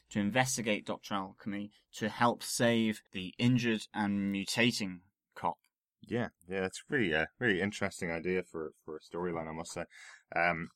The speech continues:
Speaker 2: I love the crossover. The crossover is probably the most, the, probably the biggest crossover that they've done to date in Gotham Central. Um,
Speaker 1: Mm-hmm.
Speaker 2: having a crossover between the, the Keystone,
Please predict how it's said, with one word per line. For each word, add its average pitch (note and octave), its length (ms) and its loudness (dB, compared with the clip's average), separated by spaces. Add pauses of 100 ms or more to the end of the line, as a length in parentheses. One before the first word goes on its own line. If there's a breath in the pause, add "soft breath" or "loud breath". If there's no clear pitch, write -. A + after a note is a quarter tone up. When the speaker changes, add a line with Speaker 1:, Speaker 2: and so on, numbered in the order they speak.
(120)
Speaker 2:
I G2+ 140 2
love G2 180 4
the - 80 -4
crossover. - 420 0 (100)
The F#2 100 -8
crossover F2+ 460 -2
is - 80 -6
probably E2 180 -2
the D#2+ 60 -4
most, D#2 260 -6
the, F#2+ 80 -8
probably F2+ 200 -2
the E2+ 60 -2
biggest F2 500 -2
crossover E2+ 420 2
that D2+ 140 -4
they've D2+ 140 -2
done D2+ 220 -4
to - 100 -12
date D#2 340 -2
in D#2+ 280 -6 (220)
Gotham F2 260 0
Central. F#2 380 -6 (520 loud breath)
Um, D#2+ 280 0
Speaker 1:
Mm-hmm. C#2+ 80 -4
Speaker 2:
having D2+ 220 2
a D2+ 40 -2
crossover D#2+ 440 -2
between D2+ 340 -8
the, D2+ 160 -6 (160)
the - 80 -16
Keystone, D#2 480 -10